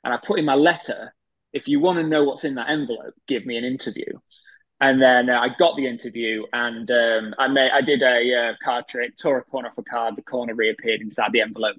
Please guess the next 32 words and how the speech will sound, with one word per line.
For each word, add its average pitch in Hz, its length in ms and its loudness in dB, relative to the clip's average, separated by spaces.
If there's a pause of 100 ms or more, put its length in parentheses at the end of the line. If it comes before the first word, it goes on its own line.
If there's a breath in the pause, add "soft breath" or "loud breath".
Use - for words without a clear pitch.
that - 100 -6
he'd - 200 -8
had. 117 160 -2 (440 loud breath)
Woohoo! 143 380 6 (240)
Got 139 220 2
the, 120 280 -8
got 120 160 -2
the 127 60 -8
job, 123 320 0
and 135 120 -4
that's 147 180 -2
how 156 180 2
I 131 80 4
sort 131 280 -2
of - 60 -18
chose 135 320 -2
mu-, 135 260 -4
magic, 131 520 -4 (500)
uh, 117 320 0 (240)
first, 170 380 2
really. 120 420 0
And, 117 300 -8 (480 soft breath)
you 131 160 2
know, 113 160 2
the 123 80 0
rock 123 340 2
star 117 400 -2
stuff - 360 -4 (140)
is, 120 380 -4
you 147 80 0
know, 127 100 2
I'm, 139 160 2